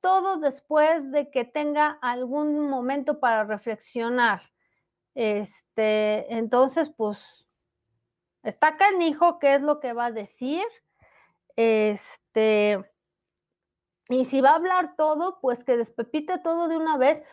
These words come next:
que también, pues, ella a lo mejor está tan chafis porque, eh, pues, no lo dudo que en un momento dentro de la industria o le hayan ofrecido algo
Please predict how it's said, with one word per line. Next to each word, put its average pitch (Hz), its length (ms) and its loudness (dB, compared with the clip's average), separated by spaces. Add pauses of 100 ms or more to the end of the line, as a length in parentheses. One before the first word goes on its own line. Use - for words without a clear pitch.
(160)
que 320 120 -2
también, 370 720 0
pues, 285 220 -4
ella 349 320 4
a 277 180 2
lo 277 160 2
mejor 262 420 0
está 330 340 0 (340)
tan 262 260 4
chafis 311 600 2 (480)
porque, 240 1300 -2 (100)
eh, 226 360 -10 (460)
pues, 254 180 6
no 320 160 2
lo 403 180 2
dudo 415 320 2
que - 80 -2
en 269 140 0
un 285 100 0
momento 294 400 -2
dentro 262 280 0
de 233 120 -2
la 226 120 -4
industria 262 640 -4 (360)
o 233 160 2
le 254 120 4
hayan 359 380 2
ofrecido 254 1300 2 (100)
algo 254 1000 2